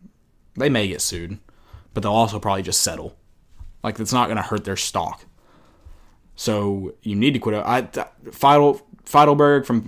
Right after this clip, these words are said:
Barstool had the best one. He said, "I thought I'd seen Twitter at its most dramatic, but apparently Nike isn't gonna be a company by midnight." And then, like, the best part about it is, like, there's so many videos of people busting their shoes out in the middle of play.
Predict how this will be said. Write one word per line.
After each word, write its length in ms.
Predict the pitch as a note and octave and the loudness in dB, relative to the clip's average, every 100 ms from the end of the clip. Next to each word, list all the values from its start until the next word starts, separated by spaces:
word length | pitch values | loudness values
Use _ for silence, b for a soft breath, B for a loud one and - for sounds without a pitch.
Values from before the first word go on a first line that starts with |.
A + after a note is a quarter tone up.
| A2 | -2
Barstool 300 | G#2 - G2+ | -2 -2 -6
had 100 | G2 | -6
the 40 | |
best 220 | F#2+ F2+ | -6 -8
one. 120 | F#2+ G2 | -8 -8
He 80 | |
said, 160 | G#2+ G#2+ | -6 0
"I 80 | A2 | 2
thought 240 | C3+ D#3 | 4 6
I'd 220 | D3 A#2 | 6 4
seen 220 | - A#2+ A2+ | 0 -2 0
Twitter 280 | A2+ A2 | -2 -2
at 80 | G#2+ | -2
its 120 | G#2 | -4
most 220 | G#2 G#2+ - | -4 -4 -2
dramatic, 380 | A2 G#2 G2+ | -2 0 -2
but 80 | G#2+ | -4
apparently 360 | G#2 C3 C#3 B2+ | -4 -2 0 2
Nike 340 | A2+ A2+ A#2+ | 0 0 0
isn't 180 | G#2+ G#2 | -2 -2
gonna 120 | G#2+ | -6
be 100 | G#2 | -4
a 60 | G2 | -4
company 320 | A2 G2+ G2 | -4 -6 -6
by 160 | F#2 F2+ | -6 -6
midnight." 380 | E2+ - A1+ - - - b b b b b b b b _ _ _ - | -8 -12 -14 -16 -20 -20 b b b b b b b b _ _ _ 2
And 120 | D#3 | 6
then, 120 | E3 | 6
like, 140 | D#3 C#3 | 6 4
the 60 | |
best 240 | C3+ D#3+ E3 | 2 2 6
part 160 | F#3+ | 6
about 360 | F#3+ G3 F#3+ F#3+ | 6 6 6 6
it 180 | G3+ - | 4 0
is, 120 | D3+ | 0
like, 180 | C#3 A#2 | 0 4
there's 180 | C#3+ C3+ | 2 2
so 280 | - D3+ D3+ | 2 4 6
many 400 | D#3+ D3 C#3+ - _ - | 4 2 0 -2 _ -2
videos 400 | C3+ C3 A#2 G#2 | 2 2 2 0
of 100 | G#2+ | -2
people 260 | B2 A2 A2 | -2 -2 -2
busting 360 | G#2+ G#2 A2 | -2 -2 -4
their 100 | G2+ | -4
shoes 240 | F#2+ G#2 G2+ | -4 -4 -2
out 100 | F#2+ | -4
in 60 | |
the 60 | G2 | -6
middle 200 | F#2+ F#2 | -10 -10
of 60 | F2+ | -12
play. 280 | - - | -12 -12